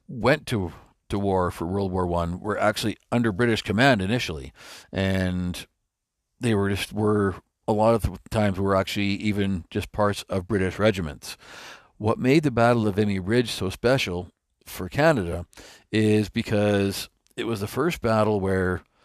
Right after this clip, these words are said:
Canadian regiments were actually all together as one, and there was soldiers from,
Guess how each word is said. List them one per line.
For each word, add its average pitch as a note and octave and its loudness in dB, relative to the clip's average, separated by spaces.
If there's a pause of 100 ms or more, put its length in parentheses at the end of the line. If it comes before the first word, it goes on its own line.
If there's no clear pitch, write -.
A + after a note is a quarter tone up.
(580)
Canadian B2+ 4
regiments G#2+ 0 (180)
were G#2 0
actually G2+ 0
all G2+ 2
together G2 -2 (100)
as F#2+ 0
one, F#2+ 2 (340)
and F2+ 0 (1120)
there A2+ 2
was G#2+ 2 (680)
soldiers C3 -2
from, G#2 0